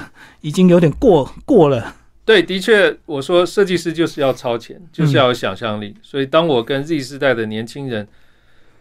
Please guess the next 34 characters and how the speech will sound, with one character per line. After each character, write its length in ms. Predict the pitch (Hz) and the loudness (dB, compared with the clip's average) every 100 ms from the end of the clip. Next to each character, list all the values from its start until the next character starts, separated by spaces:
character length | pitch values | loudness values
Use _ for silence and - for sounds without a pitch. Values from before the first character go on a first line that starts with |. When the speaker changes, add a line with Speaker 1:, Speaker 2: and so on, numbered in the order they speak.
| _ _ _ _ | _ _ _ _
Speaker 2:
相 200 | - 185 | 0 2
处 160 | 156 | 2
久 240 | 151 139 120 | -2 0 2
了， 140 | 113 | 2
我 100 | 113 | 0
发 180 | 113 147 | 2 0
现 320 | 147 147 120 - | 0 -4 -4 -6
我 280 | 135 123 131 | -6 -2 -2
一 140 | 147 139 | -6 -6
定 200 | 160 143 | -4 0
要 200 | 139 123 | 2 2
拥 260 | 107 104 | -4 -8
抱 220 | 104 131 120 | -2 -2 -2
Z 220 | 131 120 | -6 -10
世 220 | - 117 | -10 -8
代， 160 | 123 110 | -4 -4
拥 260 | 104 98 | -4 -8
抱 220 | 123 117 | -4 -2
未 240 | 110 110 101 | -2 -4 -6
来。 320 | 170 135 135 - | -10 -20 -20 -16
所 140 | 143 | -8
以 60 | 139 | -4
这 140 | 170 | 0
个 80 | 160 | 2
也 180 | 123 113 | 2 -2
让 260 | 143 139 | 0 0
我 220 | 110 104 | -2 -6
这 160 | 104 117 | -8 -12
个 100 | 107 | -10
脑 220 | 107 104 | -8 -6
洞 280 | 98 151 131 | -4 -4 -4
大 240 | 117 120 110 | -2 0 -2
开 280 | - 107 | -4 -8
吧， 240 | 104 98 | -8 -10